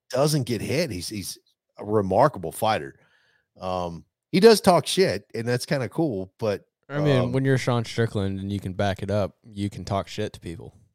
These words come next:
Speaker 1: There you go. There you
Speaker 2: You
Speaker 1: go.
Speaker 2: know, it's one of those things where when you can back it up, you can kinda
Speaker 1: Yeah.
Speaker 2: do whatever you want.
Speaker 1: But I got a new fighter. So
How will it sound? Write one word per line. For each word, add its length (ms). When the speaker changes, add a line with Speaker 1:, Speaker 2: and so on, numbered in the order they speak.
Speaker 1:
There 220
you 220
go. 540
There 380
you 180
Speaker 2:
You 100
Speaker 1:
go. 60
Speaker 2:
know, 240
it's 140
one 160
of 40
those 220
things 340
where 180
when 120
you 80
can 100
back 280
it 80
up, 320
you 100
can 120
kinda 260
Speaker 1:
Yeah. 80
Speaker 2:
do 100
whatever 240
you 140
want. 320
Speaker 1:
But 120
I 80
got 180
a 60
new 180
fighter. 400
So 320